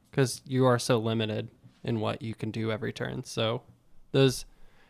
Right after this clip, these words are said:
it is interesting when you're looking back at the end of a game, at the beginning of the game, how little you get done each turn at the beginning of the game.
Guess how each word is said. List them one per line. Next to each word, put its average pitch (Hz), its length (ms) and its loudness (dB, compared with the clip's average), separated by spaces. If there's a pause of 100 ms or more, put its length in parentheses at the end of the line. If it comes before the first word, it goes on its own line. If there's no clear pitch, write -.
it 151 80 8
is 196 120 10
interesting 190 480 4
when 147 100 4
you're 131 140 2
looking 127 320 2 (120)
back 123 400 -2
at 117 100 -4
the 113 140 -2
end 117 120 -2
of 123 80 -4
a 135 60 -2
game, 127 280 -2
at 120 80 -10
the 127 60 -8
beginning 120 360 -2
of 131 80 0
the 135 80 -4
game, 139 360 2 (460)
how 107 440 -2 (680)
little 131 340 2
you 113 260 -6 (140)
get 120 220 -6
done 110 260 -2
each 113 240 -6
turn 110 320 -8 (420)
at 123 60 -10
the 127 80 -6
beginning 123 360 -8
of 127 60 -10
the 127 80 -8
game. 135 280 -6